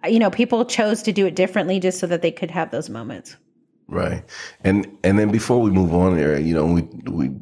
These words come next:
Speaker 2: you know, listing all the things, um, and heavy in the Black community to me is also, you know,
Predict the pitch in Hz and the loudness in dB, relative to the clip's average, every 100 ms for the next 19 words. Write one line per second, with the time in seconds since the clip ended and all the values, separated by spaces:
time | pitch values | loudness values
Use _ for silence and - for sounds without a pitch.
0 | - - 82 76 76 82 90 - 87 80 | -14 -6 -2 0 0 2 2 2 2 4
1 | 78 78 73 87 85 78 - - - - | 4 2 2 2 2 0 -4 -10 -20 -20
2 | - 82 82 80 80 - _ _ _ _ | -8 -2 0 2 0 -6 _ _ _ _
3 | - 82 82 90 85 82 80 69 80 78 | -4 -2 0 2 2 2 2 2 0 0
4 | 80 80 78 80 78 76 - 78 82 82 | 0 2 2 2 0 -2 -2 2 4 4
5 | 78 76 - 78 76 69 - 78 80 - | 2 0 -2 0 0 -2 -2 0 2 0
6 | 78 76 73 - _ - _ _ _ _ | 0 0 -2 -6 _ -20 _ _ _ _
7 | _ _ _ 85 78 67 71 - | _ _ _ -2 0 0 -4 -10